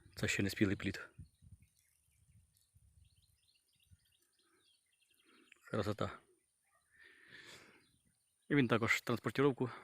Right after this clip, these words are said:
непогано переносить для ринку. На-, ввечері нарвав, даже ледь м'які плоди до, до ринку у-,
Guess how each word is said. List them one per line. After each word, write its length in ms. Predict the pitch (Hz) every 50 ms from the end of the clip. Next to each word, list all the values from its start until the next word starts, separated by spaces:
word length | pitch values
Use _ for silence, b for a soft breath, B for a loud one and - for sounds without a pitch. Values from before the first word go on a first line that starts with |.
| B B B
непогано 380 | 117 113 110 117 113 113 110 104
переносить 440 | 107 107 107 107 101 104 104 - - B B B B -
для 220 | - 95 98 104
ринку. 360 | 104 107 107 101 - - 101 B B B B B B - _ -
На-, 300 | - - - 95 92 98
ввечері 400 | 104 104 107 107 - - 101 101
нарвав, 400 | 98 101 101 107 120 120 117 - B B B B B B B B B B B B -
даже 180 | - 101 104
ледь 180 | 101 104 107 95
м'які 260 | 101 104 98 - 110
плоди 280 | 104 - 101 104 113 113
до, 140 | 101 98 95
до 300 | 95 104 104 98 104 107
ринку 360 | 117 113 107 - - 107 107 - _ _ _ _ - - - - 92 - -
у-, 80 | -